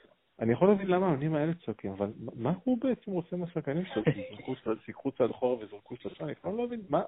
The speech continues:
Speaker 1: מה, מה הוא רוצה בעצם, מה, מה המטרה באמת ב-, בכדורסל של הקבוצות שלו? על-, אני באמת לא יודע, אני, אין לי, אין לי תשובה טובה לזה.
Speaker 2: אוקיי, וספחיה, אודי? כאילו, מה...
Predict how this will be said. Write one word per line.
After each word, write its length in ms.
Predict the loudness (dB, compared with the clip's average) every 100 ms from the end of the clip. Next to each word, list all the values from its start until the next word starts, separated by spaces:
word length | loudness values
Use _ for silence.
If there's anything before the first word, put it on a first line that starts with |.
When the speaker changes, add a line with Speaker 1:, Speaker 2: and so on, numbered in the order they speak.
| _ -4
Speaker 1:
מה, 360 | 0 2 0
מה 120 | 2
הוא 120 | 2 4
רוצה 360 | -2 _ 2 4
בעצם, 320 | 2 0 -8
מה, 280 | -6 -6 -8 -10 _ _ _ _ 4
מה 80 |
המטרה 640 | 4 4 8 8 10 6 4 0 -2
באמת 280 | -2 -2 0
ב-, 100 | 0
בכדורסל 640 | 0 -4 -2 -4 0 0
של 140 | 0
הקבוצות 440 | -4 -4 -4 -4 -4
שלו? 300 | -10 -8 -10 -4
על-, 160 | -2
אני 120 | 0
באמת 220 | 2 0 4
לא 60 |
יודע, 320 | 4 4 2 -2 -8
אני, 180 | -6 -4
אין 100 | -6
לי, 420 | -6 -6 -6 -8 _ _ _ _ _ _
אין 80 | 4
לי 80 | 4
תשובה 280 | 4 4
טובה 300 | 2 -2 -6
לזה. 280 | -6 -8 -16 -20 _ _ _ _ _ _ _ _ _ _ _ _ _ _ _ _ _ -20 -20 -4
Speaker 2:
אוקיי, 200 | -4 -4 _
וספחיה, 640 | 4 8 12 12 12 12 12 4 _
אודי? 340 | 4 6 4 0
כאילו, 400 | 2 6 8 8 6
מה... 320 | 6 6 6